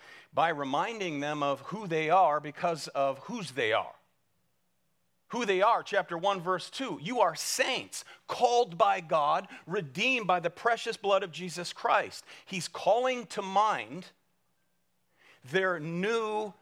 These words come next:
fundamental identity. They are in Christ.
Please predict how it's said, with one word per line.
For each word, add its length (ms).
fundamental 1080
identity. 1000
They 120
are 220
in 240
Christ. 720